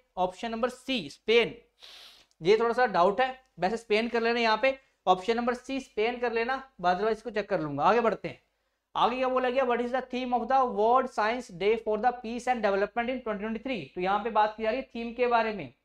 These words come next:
ठीक है, थीम के बारे में आपसे बात की जा रही है कि दो हज़ार तेईस तेईस में शांति और विकास के लिए जो आपका विश्व विज्ञान, अ, दिवस है, इसका विषय क्या है? तो building the trust in science, science for a sustainable future,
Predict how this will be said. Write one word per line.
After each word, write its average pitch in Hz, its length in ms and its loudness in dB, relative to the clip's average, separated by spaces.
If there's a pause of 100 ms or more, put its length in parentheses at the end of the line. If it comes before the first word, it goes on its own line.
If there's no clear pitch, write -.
(400)
ठीक 220 80 -2
है, 254 120 2
थीम 247 260 -6
के 262 60 0
बारे 247 160 2
में 247 80 0
आपसे 233 220 -4
बात 196 300 0
की 233 100 -6
जा 220 140 2
रही 220 160 -2
है 269 180 0 (240)
कि 247 80 -6
दो 202 100 2
हज़ार 254 260 2
तेईस 247 360 -4
तेईस 220 320 2
में 254 120 -2
शांति 220 380 0
और 254 100 2
विकास 220 380 0
के 254 100 0
लिए 226 220 0
जो 214 160 0
आपका 214 160 0
विश्व 220 300 -4
विज्ञान, 196 420 0 (180)
अ, 190 200 2
दिवस 233 320 2
है, 240 60 0
इसका 254 220 -4
विषय 208 340 -4
क्या 247 160 0
है? 208 180 -6 (400)
तो 233 80 2
building 220 400 4
the 262 160 6
trust 214 260 -2
in 254 100 -4
science, 254 440 0
science 226 280 -4
for 247 120 2
a 247 60 4
sustainable 226 480 -4
future, 262 360 -2